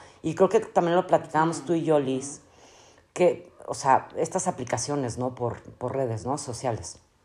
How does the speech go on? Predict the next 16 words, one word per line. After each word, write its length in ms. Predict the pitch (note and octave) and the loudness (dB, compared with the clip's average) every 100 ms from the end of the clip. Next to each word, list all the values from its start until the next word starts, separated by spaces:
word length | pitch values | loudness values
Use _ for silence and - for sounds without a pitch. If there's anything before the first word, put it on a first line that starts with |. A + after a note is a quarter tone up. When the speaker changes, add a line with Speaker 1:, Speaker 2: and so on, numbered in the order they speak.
| _ _ _ _ - | _ _ _ _ -14
Speaker 1:
Este, 480 | D3 - C3+ B2 A#2+ - - - _ | -12 -6 -4 -4 -8 -18 -20 -20 _
que 100 | - | -4
dice, 120 | E3 F3 | -2 0
pones 300 | - F#3 F#3 | 2 4 6
la 120 | E3 | 4
foto 440 | - - F3 - | 4 2 2 4
perfecta, 600 | - C#3 - F#3+ F#3+ - F#3 | 2 0 6 6 8 4 2
pones 220 | E3 D#3 | 0 0
lo 120 | B2+ | -2
que 80 | B2+ | -4
tú 140 | D3 | -8
quieres 200 | - C#3 | -6 -8
poner, 480 | - B2+ B2+ D3+ D#3 | -6 -6 -2 0 2
X, 300 | D3 C#3+ A#2+ | 0 -2 -4
Y, 140 | B2+ B2 | -2 -2
Z, 460 | D#3 C#3 D3+ E3 | -2 0 0 -2